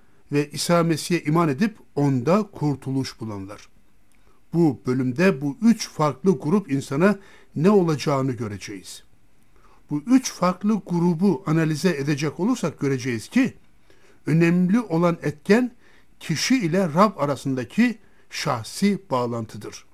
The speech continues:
On erden kız benzetmesi bazılarının inandığı gibi kilisenin kısmen göğe alınacağı inancının esasını oluşturur. Bu yoruma göre İsa yeryüzüne ikinci kez geldiğinde imanlılardan bir kısmı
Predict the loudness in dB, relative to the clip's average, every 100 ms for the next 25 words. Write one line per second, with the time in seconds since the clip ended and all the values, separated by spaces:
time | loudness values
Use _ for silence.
0 | -20 -20 -20 -20 -20 -20 -20 -20 -20 -20
1 | -20 -20 -20 0 4 4 2 -2 0 -2
2 | 0 -4 0 0 0 -4 -4 -4 -4 2
3 | 2 2 0 0 0 -2 0 0 0 0
4 | 2 2 0 -2 -8 -20 -12 -2 -2 0
5 | 2 6 6 2 -10 -20 -20 -4 -4 -2
6 | 2 2 2 -2 2 4 4 0 0 0
7 | 0 0 0 0 0 0 0 2 2 2
8 | -6 -6 -4 -4 -4 -6 -8 -12 -14 -14
9 | -20 -20 -20 -20 -20 -20 -20 -20 -2 0
10 | 2 2 0 0 0 2 0 -2 -6 -2
11 | -2 0 -2 -2 -4 -4 -4 -6 -6 -4
12 | -6 -4 -4 -4 -4 0 0 0 -4 -20
13 | -20 -20 -6 0 2 2 0 0 0 -2
14 | 0 0 0 -6 -4 2 2